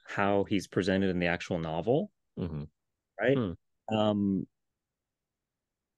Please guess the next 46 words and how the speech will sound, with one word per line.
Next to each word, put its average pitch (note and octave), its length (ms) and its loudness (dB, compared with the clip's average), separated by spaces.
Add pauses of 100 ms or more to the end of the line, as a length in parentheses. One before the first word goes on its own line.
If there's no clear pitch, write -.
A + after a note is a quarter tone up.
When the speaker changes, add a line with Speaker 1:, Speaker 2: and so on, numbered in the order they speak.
(160)
Speaker 1:
in A#2+ 100 6
terms A#2+ 220 6
of F#2+ 40 -8
the G#2+ 100 6
legacy, G2 540 6
I - 20 8
mean, B2 220 8
I B2 40 4
mean, B2+ 180 6
these C#3 240 10
movies B2+ 320 6
are G#2 80 4
responsible G2 580 0
for G#2 120 0
introducing F#2+ 400 0
the F2+ 100 4
idea E2+ 320 0
that, D#2+ 140 -2
like, E2+ 120 -2
harnessing F#2+ 420 0
electricity E2 720 0
is D2+ 140 -6
how E2 140 -4
the D2 120 -8
corpse - 320 -4
gets - 220 -8
reanimated. D#2+ 600 -4
That's F#2 240 -2
not F#2+ 420 0
in F#2 120 0
the E2 60 -4
novel. E2 420 -4 (480)
And A#2+ 400 4
I'm C#3 160 6
not F#3 180 4
sure F3 160 2
at D3 60 4
what B2+ 220 2
point C#3 240 4
it's G#2 160 -2
accepted A2+ 540 0
in, G#2 260 2
in G#2+ 140 2
the G2 80 4
culture A2 380 2
that F2 260 4